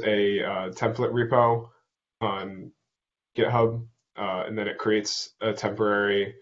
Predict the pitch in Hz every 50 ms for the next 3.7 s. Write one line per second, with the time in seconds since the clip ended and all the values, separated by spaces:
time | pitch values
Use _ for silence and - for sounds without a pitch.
0 | _ _ _ - 107 107 - 110 101 101 104 110 104 - 107 104 101 104 104 101
1 | 101 104 - _ _ _ _ _ _ _ _ _ _ _ _ _ _ _ _ _
2 | _ _ - 123 120 117 117 113 113 113 - - 117 110 104 104 104 104 101 101
3 | 101 98 - - - 110 110 104 101 101 98 98 104 107